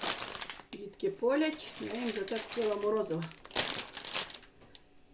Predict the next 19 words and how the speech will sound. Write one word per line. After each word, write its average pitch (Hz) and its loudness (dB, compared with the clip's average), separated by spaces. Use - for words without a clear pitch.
Так, 254 -2
морозиво 226 -2
зараз 214 4
як 190 0
знайду, 202 -4
то 220 -8
скажу 165 -10
по 165 -12
чому. 165 -6
Так, - -16
це - -8
у 185 0
нас 185 -6
хлібчик. 339 0
Хлібчик, 240 -2
хлібчик, 226 -4
всьому 208 -2
голова. 202 -2
О, 185 -4